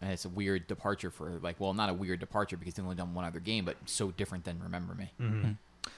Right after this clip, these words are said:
Speaker 2: I mean, I'm really hoping that, um, I can get some people to sit down and, and play it and go through it, 'cause I think it's, A, I think it's something that everybody should play, um, just for the uniqueness of it. Um, and the story is fantastic.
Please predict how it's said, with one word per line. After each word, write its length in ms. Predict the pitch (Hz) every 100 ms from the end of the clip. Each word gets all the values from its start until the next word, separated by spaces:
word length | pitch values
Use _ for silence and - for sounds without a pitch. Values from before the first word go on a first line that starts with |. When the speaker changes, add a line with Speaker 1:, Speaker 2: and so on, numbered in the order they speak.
| - -
Speaker 2:
I 60 |
mean, 120 | 135 139
I'm 140 | 151
really 220 | 156 160
hoping 560 | 123 123 117 110 101 98 -
that, 420 | 120 104 101 -
um, 440 | 117 107 101 95 92 - - - - - - - -
I 100 | 117
can 100 | 117
get 220 | 113 110
some 140 | 117 107
people 420 | 120 113 104 98
to 120 | -
sit 180 | - 123
down 300 | 110 104 104
and, 180 | 95 101
and 160 | 101 95
play 220 | - 117
it 80 | 113
and 60 | 107
go 120 | 101
through 180 | 95 110
it, 40 | 98
'cause 120 | 113
I 40 |
think 180 | 107 110
it's, 160 | 107 -
A, 220 | 120 120
I 40 | 113
think 140 | 110
it's 120 | 107 -
something 220 | 113 104
that 80 | 104
everybody 380 | 104 104 104 98
should 200 | 104 104
play, 280 | 110 107 - - - - - - -
um, 360 | 113 107 104
just 140 | 113 -
for 80 | 120
the 80 |
uniqueness 880 | 110 101 98 104 - 123 117 - - - - - -
of 180 | 131 131
it. 160 | 143 - - - - -
Um, 640 | 131 123 113 107 101 98 95 - - - - - - - - -
and 140 | 135
the 60 | 135
story 420 | - 131 107 101
is 100 | 95
fantastic. 680 | - 110 104 95 - -